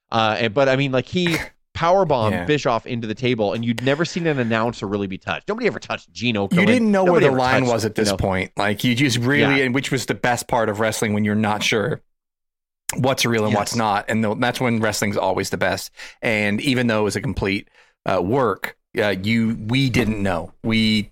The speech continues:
Speaker 2: had no
Speaker 1: Yeah.
Speaker 2: clue.
Speaker 1: Now we look back and it's all silliness to us
Speaker 2: Yeah,
Speaker 1: because it
Speaker 2: but we
Speaker 1: happens all the time now.
Speaker 2: it was
Speaker 1: But, like,
Speaker 2: so
Speaker 1: we,
Speaker 2: good. It was
Speaker 1: this
Speaker 2: so
Speaker 1: was
Speaker 2: good.
Speaker 1: such an, an amazing real angle.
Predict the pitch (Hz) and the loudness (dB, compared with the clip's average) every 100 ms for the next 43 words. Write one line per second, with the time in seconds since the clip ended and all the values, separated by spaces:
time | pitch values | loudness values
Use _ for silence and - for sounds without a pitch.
0 | - - 117 107 107 101 - 107 90 87 | -6 -2 0 2 2 2 0 -2 -2 0
1 | 101 - - - - 175 214 196 170 151 | -4 -6 -14 -14 -4 2 4 4 2 2
2 | 156 139 139 123 123 107 - 160 113 95 | 2 2 0 0 0 0 0 0 0 -2
3 | - 104 87 135 127 90 104 101 113 120 | -4 -4 0 2 2 0 -2 0 0 0
4 | 156 101 92 131 143 127 90 85 143 101 | 0 -4 -6 -2 -2 -2 -4 -2 0 0
5 | 117 160 143 135 151 110 90 101 _ 110 | 2 4 4 2 2 0 -2 -6 _ -12
6 | - - 156 196 95 - 170 151 151 131 | -4 2 4 4 0 0 0 0 -2 -2
7 | 123 113 110 117 110 113 101 95 120 120 | -2 0 0 -2 -2 -6 -6 -2 0 2
8 | 101 95 104 92 87 | 0 -4 -8 -6 -8